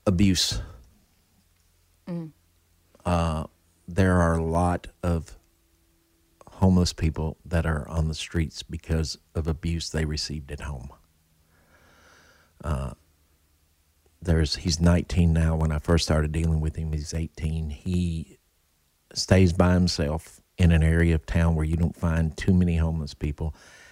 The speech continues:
Speaker 1: And he's literally invisible to most people because he chooses to stay that way. It took me six months before I could even get within twenty-five feet of his camp because he would always run off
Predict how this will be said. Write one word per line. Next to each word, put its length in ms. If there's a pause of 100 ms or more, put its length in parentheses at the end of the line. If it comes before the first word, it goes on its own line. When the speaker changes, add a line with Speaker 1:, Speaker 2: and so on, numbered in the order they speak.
(160)
Speaker 1:
And 240
he's 360 (880)
literally 480
invisible 580
to 80
most 280
people 280
because 280
he 100
chooses 640
to 140
stay 300
that 220
way. 280 (500)
It 160
took 220
me 140
six 460
months 320
before 460
I 120
could 180
even 380 (140)
get 320
within 560 (100)
twenty-five 640
feet 380
of 160
his 220
camp 460 (720)
because 320
he 100
would 160
always 380
run 180
off 220